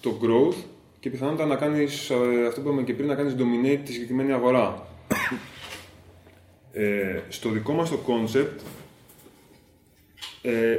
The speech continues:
αυτό που δίνουμε μεγαλύτερη έμφαση είναι στο, στο να μεγαλώσουμε τα revenues, το οποίο είναι, μάλλον, προέρχεται από το να μεγαλώσουμε το traffic. Είναι content-based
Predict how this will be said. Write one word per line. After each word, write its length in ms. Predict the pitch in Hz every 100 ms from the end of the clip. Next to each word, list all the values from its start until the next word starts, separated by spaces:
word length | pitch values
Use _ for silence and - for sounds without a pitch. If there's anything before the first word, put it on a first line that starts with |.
| -
αυτό 260 | 117 - 143
που 140 | 151
δίνουμε 260 | 156 165 151
μεγαλύτερη 380 | 135 139 147
έμφαση 440 | 156 160 - 160 160
είναι 380 | 160 165 160 - -
στο, 300 | - - 123 113 113 110 107 107 104 101
στο 120 | 98 110
να 60 |
μεγαλώσουμε 360 | 110 123 143 151
τα 140 | 127 131
revenues, 480 | 113 92 87 - - - - - -
το 80 | -
οποίο 520 | - 127 139 131 113 - - - - - - - - - 120
είναι, 280 | 123 127 120
μάλλον, 400 | 120 127 123 - -
προέρχεται 360 | 117 123 -
από 100 | -
το 60 | 127
να 60 | 120
μεγαλώσουμε 500 | 117 123 139 151 143
το 120 | 120
traffic. 400 | 135 127 - - - - - - - - - - - - - - -
Είναι 200 | 117 117
content-based 640 | 127 117 104 101 98 90